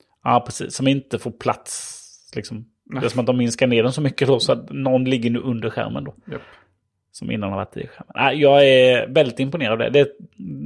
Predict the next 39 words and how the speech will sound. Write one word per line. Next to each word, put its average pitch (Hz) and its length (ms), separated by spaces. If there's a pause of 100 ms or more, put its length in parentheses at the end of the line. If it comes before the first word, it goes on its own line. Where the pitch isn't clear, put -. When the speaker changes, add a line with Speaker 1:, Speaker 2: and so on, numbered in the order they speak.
(400)
Speaker 1:
det 165 80
är - 20
en 147 800
bra 143 240
funktion. 117 400 (160)
Blir 139 100
väldigt 143 240
Speaker 2:
Mm. 113 100
Speaker 1:
glad 110 340
av 135 60
den. 127 160 (560)
Speaker 2:
Ja, 151 340
precis. - 520 (680)
Speaker 1:
Eh, - 360 (500)
och 147 120
det 147 80
är - 20
en 143 60
sån 143 360
funktion. 147 640 (440)
Det 143 80
är 143 60
det 131 140
som 113 140
är 135 60
det 123 80
roliga, 117 260
tror 110 180
jag. - 120
Det 120 60
är 123 40
en 127 60
sån 113 320
funktion 127 440
som 113 160
kommer 113 240
få 113 260
folk - 420
att, 55 100